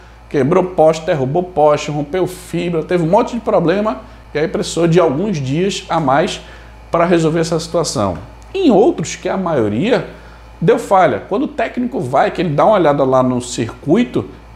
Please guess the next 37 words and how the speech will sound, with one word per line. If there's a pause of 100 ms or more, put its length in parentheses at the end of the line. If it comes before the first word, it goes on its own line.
ele
consegue
resolver. (560)
A
maioria
dos
cenários (440)
que
eu
vivenciei,
que
eu
vivencio
ainda
hoje
em
dia, (460)
é
assim. (720)
Deu
problema,
o
técnico,
quando
ele
faz
a
visita,
ele
vê, (220)
corrige. (460)
Eu
já
vi
situações
de, (340)
"Ó,